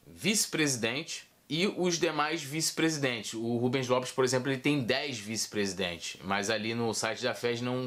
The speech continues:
não especifica os cargos. Então a chapa tem que estar completa e também do, dos, dos membros titulares e, e suplentes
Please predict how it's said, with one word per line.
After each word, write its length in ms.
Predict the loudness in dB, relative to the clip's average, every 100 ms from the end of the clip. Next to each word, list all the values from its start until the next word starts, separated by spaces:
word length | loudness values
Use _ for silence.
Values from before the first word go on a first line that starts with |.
| -6
não 480 | -4 0 0 0 -4 -10 -12
especifica 640 | -4 0 2 2 0 0 -2
os 160 | 0 -2
cargos. 560 | 0 0 -2 -8 -14 -18 -20 -20 -10
Então 280 | -2 -2 0
a 80 | -2
chapa 220 | -2 -4
tem 100 | -4
que 40 | -2
estar 140 | -2
completa 460 | -2 0 2 2 -2
e 40 |
também 500 | -2 0 0 -2 -8 -16 -20 -18
do, 400 | -2 2 2 2
dos, 800 | 0 -2 0 0 -2 -4 -8 -14
dos 240 | -4 0 2
membros 420 | 2 0 -2 -2
titulares 800 | 0 0 2 2 0 -4 -8 -12 -18 -14 -4
e, 100 | -2
e 380 | 0 0 0
suplentes 760 | 2 0 0 0 0 -4 -6 -8